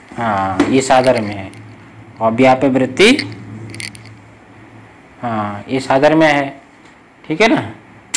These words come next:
हम्म, तो इसमें जो दे रहे हैं, अव्याप्य वृत्ति जब नहीं देंगे, कितना रहेगा? हाँ, विशेष गुणवत्तम रहेगा, तब तो अतिव्याप्ति हो जाएगी,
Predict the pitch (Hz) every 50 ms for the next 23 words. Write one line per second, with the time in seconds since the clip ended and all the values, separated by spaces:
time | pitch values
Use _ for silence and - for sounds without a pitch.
0 | - - 131 120 117 113 113 120 117 - - - - - - - - - - -
1 | - - - - - 143 - - 147 147 143 - - 165 165 165 160 165 165 151
2 | 151 147 147 147 143 131 104 107 110 117 131 147 165 175 170 - - - - 120
3 | 127 131 131 147 156 156 151 - 165 160 156 147 147 147 147 147 170 165 175 170
4 | 160 151 147 147 139 120 110 104 98 95 90 98 98 95 101 - - - - -
5 | - - 143 143 165 170 165 143 123 107 95 95 95 87 104 - - - _ _
6 | _ _ _ _ _ _ _ _ _ _ _ _ _ - - - - - - -
7 | - - - - - - - - - - - - - - - - - - - -
8 | - - - - - - - - - - - - - - - - 117 110 104 101
9 | 101 110 127 123 - 170 156 156 151 160 160 156 156 151 147 - - 147 143 135
10 | 131 127 123 120 117 113 113 113 - - - - _ - 135 131 131 - 143 135
11 | 135 135 147 147 151 156 156 156 156 170 156 131 110 101 98 98 92 87 87 -
12 | 92 104 107